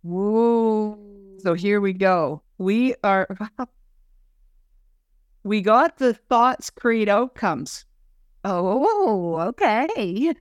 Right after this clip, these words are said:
Speaker 2: And, uh, I know with one of our, uh, other fellow members, we talk about thoughts, but let's just
Speaker 1: Mm.
Speaker 2: dive in a little deeper. And because our whole program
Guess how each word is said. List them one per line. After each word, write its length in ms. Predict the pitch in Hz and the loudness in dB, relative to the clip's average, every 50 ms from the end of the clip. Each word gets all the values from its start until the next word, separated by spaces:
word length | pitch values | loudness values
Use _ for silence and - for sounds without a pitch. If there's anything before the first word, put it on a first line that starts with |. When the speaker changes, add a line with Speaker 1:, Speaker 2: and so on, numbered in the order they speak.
| _ _ _ - | _ _ _ -4
Speaker 2:
And, 380 | 185 190 196 196 196 190 - 214 | -2 -2 0 0 -2 -2 0 0
uh, 260 | 196 185 185 180 - - | 0 0 0 -2 -4 -4
I 140 | 185 196 196 | -2 -2 0
know 260 | 190 190 190 196 220 | 0 0 0 0 -2
with 320 | 226 214 214 208 - - | -2 -2 -2 -4 -4 -4
one 180 | - 214 208 208 | -4 -2 -2 -2
of 100 | 196 185 | 0 0
our, 280 | 196 185 180 185 - _ - | 0 0 0 -2 -4 _ -10
uh, 100 | 170 - - | -10 -8 -4
other 320 | - 190 190 185 - 220 196 | -2 -2 -2 0 -2 -4 -4
fellow 360 | - - - 208 190 190 185 | -4 -2 0 0 0 0 0
members, 420 | 180 180 185 196 214 220 202 - | 0 0 0 0 0 -2 -2 -2
we 120 | - 185 170 | -4 -8 -6
talk 280 | - 208 185 190 - | -2 0 0 0 -2
about 300 | - 196 190 175 - - - | -4 -4 -4 -4 -4 -4 -2
thoughts, 380 | 180 170 170 135 - - - | -2 0 0 0 -4 -6 -12
but 200 | - - 175 - | -8 -8 -6 -4
let's 320 | - 185 190 196 196 - - | -2 0 0 -2 -2 -6 -8
just 220 | - 220 214 233 | -4 -4 -2 -2
Speaker 1:
Mm. 100 | 269 226 | -2 -2
Speaker 2:
dive 320 | - 202 196 202 214 214 214 | 0 0 2 2 0 0 0
in 80 | 220 | -2
a 100 | 208 208 | -2 0
little 240 | 208 208 214 214 208 | 0 0 0 -2 -2
deeper. 680 | 190 180 214 226 226 247 226 - - 208 196 190 196 - - - | -4 -2 -2 -2 -2 -2 -4 -2 -2 -2 -2 -2 -4 -6 -6 -6
And 360 | 180 170 180 185 185 180 - _ _ _ _ _ - | -6 -4 -2 -2 -4 -4 -6 _ _ _ _ _ -8
because 480 | 214 202 - - 247 254 247 220 - - - | -8 -6 -2 0 0 0 0 -2 -4 -4 -2
our 140 | 202 202 | -2 0
whole 220 | 190 240 262 269 247 | 0 -2 -4 -4 -4
program 800 | - - - 247 240 247 220 208 196 - 190 196 - 175 175 | -6 -2 0 0 0 0 0 -4 -4 -2 -4 -4 -4 -8 -14